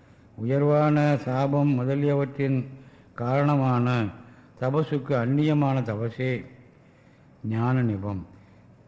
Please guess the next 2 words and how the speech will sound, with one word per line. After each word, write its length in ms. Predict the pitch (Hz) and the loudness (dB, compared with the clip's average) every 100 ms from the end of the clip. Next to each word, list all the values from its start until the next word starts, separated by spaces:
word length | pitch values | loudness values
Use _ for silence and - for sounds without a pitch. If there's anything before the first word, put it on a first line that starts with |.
| - - - _ - - - - - - - 110 | -20 -20 -20 _ -20 -20 -20 -20 -20 -20 -18 -6
தத்துவ 340 | 120 117 165 156 147 | -4 -2 2 4 4
ஞானத்திற்கு 760 | 135 127 143 147 127 127 113 127 | 4 2 2 2 0 -2 0 0